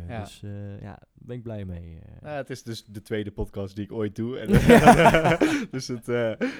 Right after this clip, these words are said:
Speaker 1: het, eh, nee, ja, de eerste keer was misschien een beetje spannend. Of ja, hoe werkt dat dan? Maar
Speaker 2: Ja.
Speaker 1: dus, eh, ja, het is leuk. En, eh,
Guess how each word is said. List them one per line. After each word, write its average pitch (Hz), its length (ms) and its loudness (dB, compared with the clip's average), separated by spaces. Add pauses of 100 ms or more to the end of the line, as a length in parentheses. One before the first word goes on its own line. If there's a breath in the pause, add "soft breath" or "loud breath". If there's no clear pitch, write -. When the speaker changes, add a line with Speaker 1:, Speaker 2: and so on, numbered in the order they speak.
(100)
Speaker 1:
het, - 260 -14
eh, 110 280 -4
nee, 117 220 -6
ja, 110 160 -4
de 107 120 -6
eerste 113 220 -10
keer 117 100 -8
was 107 120 -10
misschien 104 240 -16
een 104 60 -12
beetje 101 240 -14
spannend. 101 420 -14
Of 98 160 -18
ja, 95 260 -10
hoe 92 120 -14
werkt 95 220 -14
dat - 120 -20
dan? 92 240 -16
Maar 95 160 -12
Speaker 2:
Ja. 110 80 -6
Speaker 1:
dus, 113 160 -8
eh, 127 80 -10
ja, 127 220 -10
het 98 180 -16
is 113 140 -16
leuk. 107 260 -10
En, 95 260 -20
eh, 92 260 -18